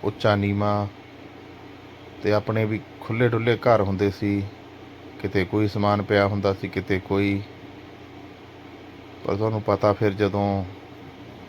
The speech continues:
ਬਹੁਤੇ ਸਿਆਣੇ ਹੋ ਜਾਈਏ ਨਾ ਆਪਾਂ, ਫਿਰ ਜ਼ਿੰਦਗੀ ਜਿਉਣ ਦੀਆਂ ਜਿਹੜੀਆਂ ਚੀਜ਼ਾਂ, ਉਹ ਛੱਡ ਦਿੰਦੇ ਆ, ਤੇ ਫਿਰ ਕੈਲਕੂਲੇਟਰ ਚੱਕ ਲੈਂਦੇ ਆ, ਹਰੇਕ ਚੀਜ਼ ਦਾ ਹਿਸਾਬ ਲਾਉਣਾ ਸ਼ੁਰੂ ਕਰ ਦਿੰਦੇ ਆ। ਪਰ ਗੋਰੇ ਨਹੀਂ ਇੰਨਾ ਹਿਸਾਬ ਲਾਉਂਦੇ।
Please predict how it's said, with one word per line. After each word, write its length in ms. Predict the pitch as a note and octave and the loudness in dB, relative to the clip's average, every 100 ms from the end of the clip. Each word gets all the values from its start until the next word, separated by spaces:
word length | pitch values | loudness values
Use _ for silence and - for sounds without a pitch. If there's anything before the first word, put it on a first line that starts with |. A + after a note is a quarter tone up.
| - - - - - - - - - - | -20 -20 -20 -20 -20 -20 -20 -20 -14 2
ਬਹੁਤੇ 300 | G2 A#2+ A#2+ | 2 4 2
ਸਿਆਣੇ 380 | - F#2+ F#2+ | 2 2 2
ਹੋ 180 | G2+ G2 | 0 0
ਜਾਈਏ 220 | F#2 G2+ G2+ | 0 0 0
ਨਾ 100 | A#2 | 0
ਆਪਾਂ, 220 | G#2+ G#2 | 0 -2
ਫਿਰ 240 | G2 G2+ F#2+ - - - - - - - - - - F#2 | 0 -2 -4 -8 -20 -20 -20 -18 -18 -18 -18 -16 -14 -4
ਜ਼ਿੰਦਗੀ 400 | G#2 G#2 G#2 G#2+ | -2 -2 -2 -4
ਜਿਉਣ 320 | G2+ G#2+ G#2 G2+ | 0 0 0 0
ਦੀਆਂ 240 | G#2 G#2 | 0 0
ਜਿਹੜੀਆਂ 300 | G#2 G#2+ A2+ | 0 0 -2
ਚੀਜ਼ਾਂ, 380 | G#2+ A2 F#2+ G#2 | -2 -4 -2 0
ਉਹ 140 | A2 | 0
ਛੱਡ 260 | A#2+ G#2 F2+ | 0 -2 0
ਦਿੰਦੇ 320 | F#2 F#2+ G2+ | 0 0 0
ਆ, 60 | G#2+ | 0
ਤੇ 100 | G#2 | 0
ਫਿਰ 160 | G2+ G2+ - | -2 -4 2
ਕੈਲਕੂਲੇਟਰ 600 | G#2 G2+ G#2+ G#2 - G2 | 2 2 0 -2 -2 -2
ਚੱਕ 280 | G2+ F#2+ G2 | 0 0 0
ਲੈਂਦੇ 300 | F#2+ F#2+ G2+ | 0 0 0
ਆ, 40 | |
ਹਰੇਕ 280 | G2+ A2 A#2+ | 2 2 2
ਚੀਜ਼ 260 | A#2+ A2 G#2 | -2 -2 0
ਦਾ 60 | |
ਹਿਸਾਬ 360 | G#2 B2+ A#2+ G#2 | 0 4 4 4
ਲਾਉਣਾ 280 | G2 F#2+ F#2+ | 2 0 -2
ਸ਼ੁਰੂ 260 | - A2 | -2 -4
ਕਰ 200 | G#2+ G#2 | 0 -2
ਦਿੰਦੇ 320 | F2+ F#2 F#2 | 0 -4 -4
ਆ। 80 | F#2 F#2 - - - - - - - - - - - | -6 -8 -16 -18 -20 -20 -20 -20 -20 -20 -18 -10 -4
ਪਰ 120 | B2 | -2
ਗੋਰੇ 360 | A#2+ A2+ B2 C3 | 2 4 6 6
ਨਹੀਂ 160 | B2 | 4
ਇੰਨਾ 180 | G#2+ G2+ | 2 2
ਹਿਸਾਬ 340 | G2 A#2 A2 | 2 4 4
ਲਾਉਂਦੇ। 280 | G2+ F#2+ F2+ | 4 0 -2